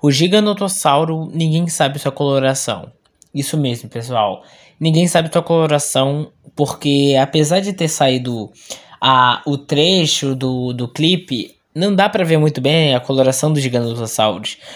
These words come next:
Alguns dizem que ele é meio esbranquiçado, como esta imagem que vocês estão vendo. Outros dizem que ele é meio avermelhado. Outros falam que ele é esverdeado.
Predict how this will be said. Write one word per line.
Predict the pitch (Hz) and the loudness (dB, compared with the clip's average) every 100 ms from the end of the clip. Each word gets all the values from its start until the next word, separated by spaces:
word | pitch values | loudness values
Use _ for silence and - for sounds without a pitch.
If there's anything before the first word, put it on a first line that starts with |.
| - | -8
Alguns | - 170 190 226 | -2 0 2 2
dizem | 208 196 196 | 2 0 0
que | 185 | 0
ele | 196 | 2
é | 202 | 2
meio | 196 190 190 | 4 2 2
esbranquiçado, | 180 - 147 170 160 - 147 117 98 82 - _ | -2 0 2 2 0 0 2 2 0 -6 -18 _
como | - 147 151 | -4 0 2
esta | 147 - - 160 | 0 -2 -4 -2
imagem | 147 131 139 | 2 2 0
que | 131 | -4
vocês | - 135 | -4 -4
estão | 131 - 143 | -2 -2 -2
vendo. | 123 98 98 - - - - | -2 -4 -8 -14 -20 -12 2
Outros | 117 214 226 143 | 4 4 2 -2
dizem | 127 185 175 | 0 0 0
que | 131 | -2
ele | 117 | -2
é | 113 | -2
meio | 117 120 | -2 -2
avermelhado. | 127 135 165 185 170 190 170 101 101 95 _ - - - | 0 0 0 2 4 4 2 0 -6 -16 _ -20 -20 -12
Outros | - 110 127 156 | -4 -2 0 0
falam | 156 - 180 214 202 | 0 4 6 6 4
que | 156 | 0
ele | 127 | 0
é | |
esverdeado. | 123 - 117 127 139 104 95 95 | 0 0 0 2 2 0 -2 -12